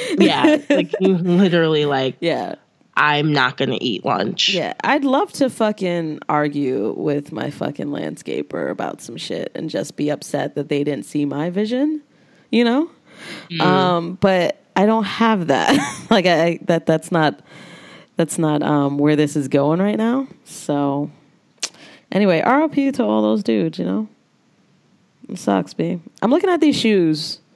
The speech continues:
Speaker 2: <laughs> the P O Ds, <laughs> and they're not bad.
Speaker 1: They're cute.
Speaker 2: Yeah, they're cute.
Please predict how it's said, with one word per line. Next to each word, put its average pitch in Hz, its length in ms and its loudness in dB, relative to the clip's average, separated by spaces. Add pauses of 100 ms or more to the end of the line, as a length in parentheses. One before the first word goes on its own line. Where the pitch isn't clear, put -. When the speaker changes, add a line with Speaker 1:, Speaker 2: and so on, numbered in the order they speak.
(120)
Speaker 2:
<laughs> - 280 -20
the 196 440 4 (420)
P 214 220 4
O 185 80 4
Ds, 143 500 0
<laughs> - 60 -4
and 247 120 2 (120)
they're - 640 -4
not 480 280 2 (140)
bad. - 160 -2 (840)
Speaker 1:
They're 269 120 2
cute. 190 640 2
Speaker 2:
Yeah, 370 160 0
they're 370 120 0
cute. 294 340 -2